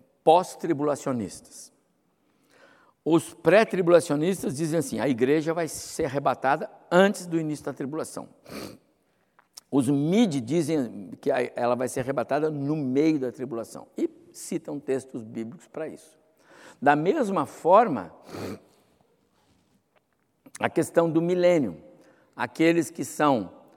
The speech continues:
amilenistas não creem num milênio literal,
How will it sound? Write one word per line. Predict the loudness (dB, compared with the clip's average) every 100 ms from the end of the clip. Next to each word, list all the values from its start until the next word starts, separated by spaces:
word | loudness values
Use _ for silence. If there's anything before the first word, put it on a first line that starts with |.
| _ _ _ _ _
amilenistas | 2 2 0 -4 0 2 2 0 -2 -4 -6 -4
não | -2 -2
creem | -4 -4 -2
num | -4 -4
milênio | -2 0 0 0 -4
literal, | -4 -4 -2 -2 -4 -8